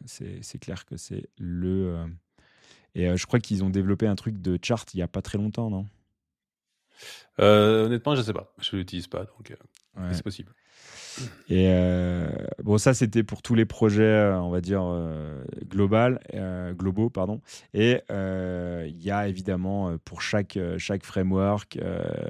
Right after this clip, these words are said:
Speaker 1: React, Vue, tout l'écosystème, euh, back-end,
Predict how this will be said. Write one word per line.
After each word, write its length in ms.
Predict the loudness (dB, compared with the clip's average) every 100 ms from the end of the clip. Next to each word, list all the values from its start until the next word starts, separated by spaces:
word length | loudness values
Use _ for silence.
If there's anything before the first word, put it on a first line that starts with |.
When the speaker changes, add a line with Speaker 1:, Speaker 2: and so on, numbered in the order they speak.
| -6
Speaker 1:
React, 560 | -2 0 2 0 -2 -6
Vue, 320 | -8 -4 -6
tout 140 | -2 0
l'écosystème, 840 | 0 0 -2 -4 -6 0 0 2
euh, 280 | 0 -2 -4
back-end, 580 | 0 2 2 2 2 2